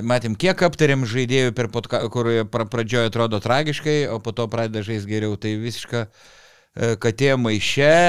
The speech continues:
natūralu, jis įmestas į ugnį buvo, prieš Žalgirį gyvenime ne-, nežaidęs, prieš tokio lygio komandą, kai atrodė kaip kosmose, pasimetęs, e,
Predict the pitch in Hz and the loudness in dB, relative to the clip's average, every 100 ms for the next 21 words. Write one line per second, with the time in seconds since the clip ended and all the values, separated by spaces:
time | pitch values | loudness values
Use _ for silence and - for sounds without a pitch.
0 | 175 165 131 113 113 110 120 117 123 127 | 6 6 4 2 0 -2 0 0 0 2
1 | 117 104 95 101 - 131 123 107 107 - | 2 2 0 -4 -4 -2 -2 -2 -4 -2
2 | 156 156 135 120 123 110 104 95 123 135 | 0 0 0 0 0 0 -2 -2 0 0
3 | 123 113 98 101 117 120 110 104 101 104 | 0 -4 -2 0 2 2 0 -2 -2 -4
4 | 95 - - _ _ - 104 104 104 98 | -6 -10 -20 _ _ -6 -4 -2 -2 -2
5 | 95 123 131 113 - - 117 117 113 110 | -2 -2 -2 -4 -6 -6 -4 -2 0 0
6 | 98 110 120 131 117 107 101 104 87 98 | 0 2 2 2 2 2 0 -4 -4 -4
7 | 117 117 110 107 95 127 139 123 110 - | -2 -2 -2 -4 -6 -2 -2 -2 -4 -6
8 | 101 98 - 120 139 139 113 101 - 110 | -6 -6 -4 -2 0 0 -2 -4 -6 -4
9 | 104 | -4